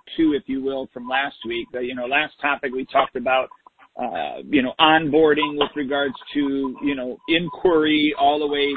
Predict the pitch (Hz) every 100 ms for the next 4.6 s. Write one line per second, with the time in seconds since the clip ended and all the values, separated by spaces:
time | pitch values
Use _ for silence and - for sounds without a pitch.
0 | 117 - 147 139 135 135 123 131 139 143
1 | - 156 147 120 - _ _ - - _
2 | - - - _ _ _ _ 175 139 180
3 | 143 165 202 185 165 143 - - 160 170
4 | - 127 117 123 147